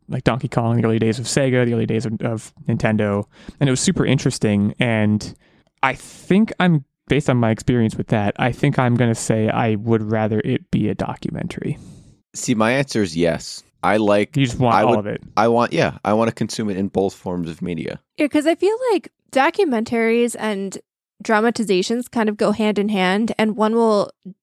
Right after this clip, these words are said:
Speaker 3: almost drive me to the other. And I think that they could both, like, what I would love to see is this movie comes out, right? And it does great. Everybody loves it. There's this super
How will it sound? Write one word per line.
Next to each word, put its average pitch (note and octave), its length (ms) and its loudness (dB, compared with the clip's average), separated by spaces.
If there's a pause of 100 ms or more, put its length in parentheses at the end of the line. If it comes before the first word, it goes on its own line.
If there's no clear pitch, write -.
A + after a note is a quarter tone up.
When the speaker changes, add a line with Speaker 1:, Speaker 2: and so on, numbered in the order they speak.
Speaker 3:
almost A3 340 -2
drive G3 220 0
me G#3 80 -2
to G#3+ 140 -6
the F#3 120 -2
other. G#3+ 380 0 (200)
And A#3+ 460 2 (360)
I - 160 -6
think A#3+ 240 -2
that C#4 140 0
they C#4+ 120 0
could - 220 -4
both, A#3+ 280 2
like, - 260 0 (440)
what B3 180 4
I D#4+ 80 4
would F4+ 160 0
love G#3+ 180 2
to G#3 120 -6
see F3+ 400 -4
is F#3+ 180 -4
this A3+ 220 0
movie B3+ 240 -4
comes A3 320 -4
out, - 340 -2
right? G3+ 320 0
And G#3 140 0
it G#3 160 0
does G3+ 200 0
great. - 320 -6
Everybody G#3 400 2
loves G3+ 280 0
it. F#3+ 160 2
There's G3+ 240 2
this F3+ 180 -8 (340)
super A3+ 840 0